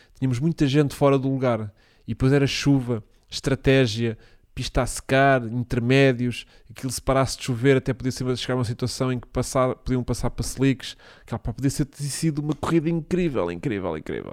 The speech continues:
portanto perdeu-se muito. Ahm,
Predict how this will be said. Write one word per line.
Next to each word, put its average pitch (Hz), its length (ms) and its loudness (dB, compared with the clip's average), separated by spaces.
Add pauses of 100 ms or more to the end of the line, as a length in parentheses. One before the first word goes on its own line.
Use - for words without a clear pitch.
portanto - 600 -8
perdeu-se 113 420 -2
muito. - 300 -12 (500)
Ahm, 120 960 6